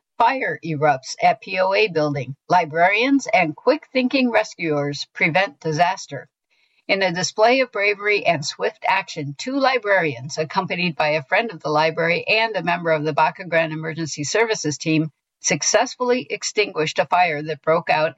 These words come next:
at the P O A-owned building behind the local library. The efforts of these individuals averted a potential disaster in the late afternoon on Wednesday, June twenty-first.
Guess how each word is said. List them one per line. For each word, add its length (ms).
at 220
the 320
P 220
O 160
A-owned 640
building 400
behind 460
the 80
local 360
library. 640
The 160
efforts 320
of 120
these 240
individuals 680
averted 420
a 100
potential 500
disaster 680
in 120
the 120
late 260
afternoon 680
on 180
Wednesday, 540
June 320
twenty-first. 760